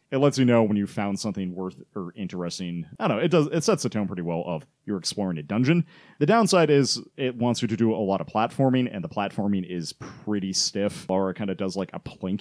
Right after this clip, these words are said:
jump, um, rather than, like, I don't know. I wanted to behave more like Mario.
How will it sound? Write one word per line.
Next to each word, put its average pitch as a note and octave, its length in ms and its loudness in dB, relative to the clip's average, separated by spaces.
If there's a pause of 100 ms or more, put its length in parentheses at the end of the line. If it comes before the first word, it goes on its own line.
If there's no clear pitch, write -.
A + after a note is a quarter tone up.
jump, G#2+ 420 -2 (420)
um, F2+ 280 -2
rather G2 240 -2
than, F2+ 300 -2
like, E2+ 280 -4 (600)
I A2 60 0
don't G2 60 0
know. D#2+ 180 -6 (120)
I C3+ 80 4
wanted D3 280 6
to C3 100 2
behave G#2+ 500 -2
more G2+ 180 0
like G2 220 -2
Mario. F#2 480 2